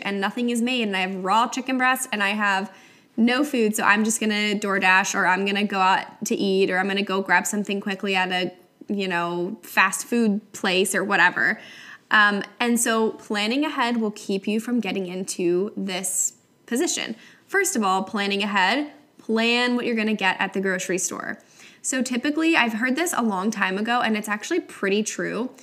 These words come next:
Typically, the stuff that you want is gonna be on the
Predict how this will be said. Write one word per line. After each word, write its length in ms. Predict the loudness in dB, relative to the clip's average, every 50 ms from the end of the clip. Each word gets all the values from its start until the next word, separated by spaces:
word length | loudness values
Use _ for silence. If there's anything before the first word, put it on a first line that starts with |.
| -20 -20 -20 -20 _ _
Typically, 440 | -4 -2 0 0 0 2 2 2 2
the 120 | 2 0
stuff 280 | -2 0 0 0 0 0
that 100 | -2 -2
you 160 | 0 0 0
want 320 | 0 0 0 -2 -2 0 -2
is 80 | -2
gonna 180 | 0 0 0 0
be 120 | 0 -2
on 100 | -2 -2
the 140 | -2 -4 -4